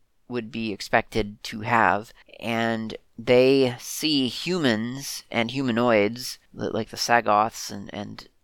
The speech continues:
and the, the, the other plain old humans that I'll get to talk to, to talking about pretty soon here. They see them as lower animals, and they don't even understand, arguably, that, that humans can communicate. And certainly,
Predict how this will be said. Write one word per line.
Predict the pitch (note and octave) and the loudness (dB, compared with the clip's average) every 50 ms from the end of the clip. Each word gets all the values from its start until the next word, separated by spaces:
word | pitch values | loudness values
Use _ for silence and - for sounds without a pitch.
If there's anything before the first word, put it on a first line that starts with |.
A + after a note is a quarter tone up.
| _ _ | _ _
and | - A2 G#2+ | -16 -14 -10
the, | G2+ G2 G2 G2 - _ _ _ _ _ _ _ | -8 -8 -8 -10 -12 _ _ _ _ _ _ _
the, | - D#2 F2 - - | -12 -10 -10 -10 -10
the | - - G#2 | -8 -6 -4
other | C2+ F2 A2 A2 G2+ G#2 - - - _ - | -2 -2 -2 -2 -4 -6 -6 -10 -20 _ -12
plain | - - B2+ B2 G#2+ | -4 -4 -2 -2 0
old | G#2+ G2+ G#2 - | -2 -4 -4 -6
humans | - - - - - C#3 B2+ A#2 G#2 A2 A2+ | -12 -18 -14 -8 -6 -4 -2 -2 -4 -4 -2
that | - A2 | -2 2
I'll | G#2 G#2 | 2 2
get | G#2+ A2 - - | 0 0 -6 -8
to | - A2+ | -10 -14
talk | - - A#2 A2 G#2+ - - - | -8 -2 -2 -2 -2 -4 -14 -14
to, | - - A2 G2 G2 - - _ _ _ - - | -10 -8 -6 -6 -6 -8 -10 _ _ _ -16 -12
to | - - - | -10 -10 -8
talking | - - A#2+ A2+ - - G#2 | -2 -2 -2 -2 -2 -6 -4
about | G2+ G2 F#2 - - _ _ _ _ - | 0 0 0 -2 -4 _ _ _ _ -12
pretty | - A2+ G2+ G#2 | -10 -8 -8 -6
soon | - C#3 C3+ B2+ | -6 -6 -4 -4
here. | A2+ G#2+ A2 A2+ - - - - - - - _ - | -4 -6 -8 -8 -12 -18 -20 -20 -20 -20 -20 _ 0
They | - C#3+ | 0 0
see | C3+ - - F3 | 0 0 -2 2
them | D3+ D#3 D3+ C#3 C3 | 4 4 4 4 2
as | - - C3 A#2+ C3 | 2 2 2 2 4
lower | C#3 C#3 C#3 C3 C3 | 4 6 6 8 6
animals, | B2+ - B2 B2+ A#2+ A#2 G#2+ G#2 G#2+ A2 - - | 6 4 4 0 0 -2 -4 -6 -10 -10 -10 -8
and | A#2 A#2+ | -2 2
they | B2+ C3 | 2 4
don't | C3+ D3 D3+ | 4 4 2
even | D3+ D3 D3+ | 2 0 0
understand, | D3 C#3 B2+ B2 A#2+ - - - - C3+ C#3+ C#3 C3 A#2+ A#2 A2+ A2 A2 - _ _ _ _ _ _ _ - | 0 0 0 -2 -2 -2 -2 0 0 2 2 4 4 2 2 0 -4 -8 -10 _ _ _ _ _ _ _ -6
arguably, | - A2+ A2+ A2+ A2+ A#2 A2+ A#2 A#2 A#2 A2+ A#2 A#2+ A#2+ A#2 | 0 2 2 2 0 -2 -4 -2 -2 -2 -2 -2 -2 -2 0
that, | A2+ A#2 A2 - - _ _ - | 2 2 0 0 0 _ _ 0
that | A#2+ A2+ - _ _ | 0 0 0 _ _
humans | - - - C#3 C#3+ C#3+ C#3 B2+ A#2+ - | -14 -6 -2 -2 2 2 0 0 -2 -6
can | - - C#3 B2+ A#2+ A#2+ A#2 A#2 A2 A2 - - - - | -4 0 0 0 0 0 -4 -4 -6 -8 -10 -14 -18 -14
communicate. | - - B2 C3 D3 D#3+ D#3+ C#3+ - - A2 F2+ E2+ - | -10 -6 -2 0 0 2 2 0 2 2 0 0 0 -2
And | A2 A2+ | -4 -4
certainly, | - - E3 C3 D#3+ D3+ C#3+ C3+ A#2+ | 0 0 0 2 2 4 4 4 2